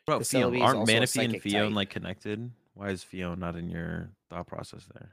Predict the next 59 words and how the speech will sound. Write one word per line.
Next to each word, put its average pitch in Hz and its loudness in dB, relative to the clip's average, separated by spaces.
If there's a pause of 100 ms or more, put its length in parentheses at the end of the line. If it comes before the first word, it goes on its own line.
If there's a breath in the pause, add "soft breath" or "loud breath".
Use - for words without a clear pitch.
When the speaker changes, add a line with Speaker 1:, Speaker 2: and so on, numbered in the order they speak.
Speaker 1:
Is - -20
Fion 87 -8
just, 85 -8
Speaker 2:
I 117 2
Speaker 1:
aren't - -
Speaker 2:
don't, 117 0
Speaker 1:
they, 131 2
like, 123 6
Speaker 2:
I, - -
Speaker 1:
the 113 0
Speaker 2:
I - 2
Speaker 1:
same - 2
Speaker 2:
think 110 4
Speaker 1:
thing? 123 -2
Speaker 2:
Fion 139 2
is, 117 -2
like, 107 -4 (260)
b-, 120 -10 (400)
baby 107 -4
Manaphy, 95 -10
pretty 90 -12
much, 82 -14
right? 95 -8
Something 101 -10
like 101 -8
that. 110 0
I, 180 8
Speaker 1:
Is 180 8
Speaker 2:
I 208 12
Speaker 1:
it? - 10
Speaker 2:
don't 196 6
know 151 8
as 135 2
much 127 0
of 120 -4
the 113 -2
lore 110 0
about 98 -6
this 98 -6
section. - -10
You're 165 10
definitely 220 6
just 160 0
trying 143 2
to 208 2
distract 113 -2
me 104 -6
and 101 -10
trip 107 -2
me 104 -6
up, 98 -6
though, 98 -4
so 104 -2
I 117 0
need 131 -2
you 117 -4
to 107 -8
be 104 -8
quiet. 95 -2